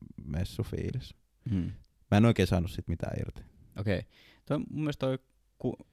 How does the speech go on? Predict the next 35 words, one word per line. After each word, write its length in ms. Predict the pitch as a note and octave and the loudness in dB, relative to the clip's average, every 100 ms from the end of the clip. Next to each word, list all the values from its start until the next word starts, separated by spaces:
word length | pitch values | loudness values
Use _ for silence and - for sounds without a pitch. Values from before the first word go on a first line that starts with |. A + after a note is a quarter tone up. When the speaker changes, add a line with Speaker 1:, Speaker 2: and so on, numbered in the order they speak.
| - | -8
Speaker 2:
aik-, 280 | F#2 A2 - | -4 -4 0
aikaisempina 600 | A#2 G#2+ G#2 G2+ G2 F#2+ | 0 2 0 0 0 0
vuosina 300 | F#2 G2 F#2+ | 0 0 0
toi 160 | F2 | -2
kuva- 260 | - G#2+ F#2+ | -2 0 2
ja 60 | F2+ | 2
kameramessut, 720 | G#2 F#2 F2+ A#1+ F2+ - - | 2 0 0 -2 -4 -6 -8
ne 360 | F#2 - - B2 | -10 -10 -2 0
on 60 | |
ollut 140 | C3+ B2 | 0 -2
silleen, 360 | B2+ A2+ G#2+ | -2 0 0
niinku, 200 | G#2+ - | 0 0
mun 120 | G2 - | -2 0
mielestä 240 | G#2 G2 | 0 2
siinä 140 | A2 G2 | 2 2
on 60 | |
ollut 140 | F#2+ - | 2 2
tosi 180 | G2+ F#2+ | 0 2
hyvä 140 | F2+ | 2
balanssi, 540 | F#2+ F#2+ D#2+ - G2+ - - - - | 2 2 2 -2 -4 -4 -18 -20 -8
koska 220 | F2+ F#2+ | -6 0
siellä 240 | G#2+ G#2 | 2 4
on 80 | G2+ | 4
ollut 340 | F#2+ F#2 F#2 - _ - | 4 2 0 -4 _ 0
tosi 160 | G#2 - | 0 2
paljon 300 | F#2+ E2+ F2+ | 4 4 6
luentoja, 540 | G#2 A2+ B2 D3+ D#3 - - - - - | 6 4 2 0 -2 -4 -14 -18 -10 -2
tosi, 180 | G2+ G#2 - - | 0 0 -4 -6
tosi 220 | G#2+ G#2 | -4 0
hyviä 340 | G2+ G2 F2+ E2 - - | 2 2 2 0 -8 -6
valokuvaajia 560 | F#2 G2+ G2 F#2 E2+ F2+ | 2 2 2 2 2 2
pitämässä 400 | F#2+ - F#2 - | 0 -2 -2 -2
luentoja 460 | C#3 C3+ A2 G#2+ G2+ | 0 0 2 2 4
mielenkiintoisista 720 | G#2 G2 F#2+ G2 G2 G2+ - | 4 2 0 -2 -4 -6 -6
aiheista, 720 | - A2 F#2+ G2 G2 - F#2+ | 0 2 2 0 -2 -4 -6